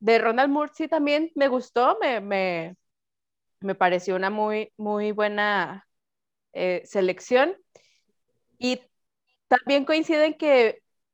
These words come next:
Víctor no era necesario o no era como que principal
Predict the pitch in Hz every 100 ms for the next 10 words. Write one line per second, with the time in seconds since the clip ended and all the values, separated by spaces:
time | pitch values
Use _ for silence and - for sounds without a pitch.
0 | - 240 - 254 269 285 269 285 285 285
1 | _ _ _ _ _ _ _ _ _ -
2 | 240 285 294 262 226 - 202 196 240 311
3 | 311 285 220 214 202 208 233 240 277 240
4 | 202 - 165 160 160 151 143 - _ _
5 | _ _ _ _ - _ _ _ _ -
6 | 247 240 247 - 196 185 208 254 262 269
7 | 262